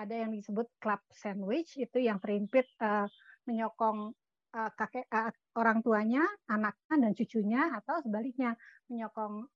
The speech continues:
anaknya, orang tua, dan kakek neneknya. Dan ada juga yang memang berprofesi sebagai, em, eee, orang yang merawat lansia. Ya, kemudian, eee, sebenarnya menjadi generasi sandwich itu nggak buruk, karena ada banyak hal yang bisa menjadi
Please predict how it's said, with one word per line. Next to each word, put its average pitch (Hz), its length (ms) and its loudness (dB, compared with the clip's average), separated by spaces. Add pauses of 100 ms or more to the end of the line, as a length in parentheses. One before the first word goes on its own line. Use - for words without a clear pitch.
(140)
anaknya, 247 720 -6 (340)
orang 220 280 -8
tua, 247 200 0
dan 226 200 0
kakek 214 300 -8
neneknya. 202 600 -4 (320)
Dan 214 120 -10
ada 214 280 -4
juga 202 320 0
yang 226 200 2
memang 233 320 2
berprofesi 214 640 -4
sebagai, 202 720 0
em, 202 340 0 (500)
eee, 202 200 -8
orang 233 240 -2
yang 214 80 -4
merawat 202 320 -2
lansia. 180 640 -6 (640)
Ya, 208 400 -2 (400)
kemudian, 220 480 0
eee, 240 360 6 (200)
sebenarnya 240 400 4
menjadi 262 300 10
generasi 233 460 4
sandwich 240 340 2
itu 381 100 0
nggak 254 240 8
buruk, 196 400 4 (460)
karena 285 340 -2
ada 262 80 0
banyak 233 320 0 (160)
hal 262 240 2
yang 233 160 2
bisa 226 240 0
menjadi 226 880 2